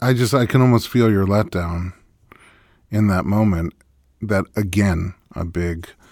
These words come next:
sort of bomb was dropped on your plan.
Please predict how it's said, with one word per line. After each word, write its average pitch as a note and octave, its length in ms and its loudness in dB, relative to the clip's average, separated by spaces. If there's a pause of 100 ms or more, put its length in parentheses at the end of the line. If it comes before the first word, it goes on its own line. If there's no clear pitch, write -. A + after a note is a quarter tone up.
(300)
sort F#2+ 280 -4
of E2 120 -4
bomb E2+ 320 -4
was F2 180 -6
dropped E2+ 320 -4
on E2 120 -4
your C#2+ 120 -6
plan. - 480 -10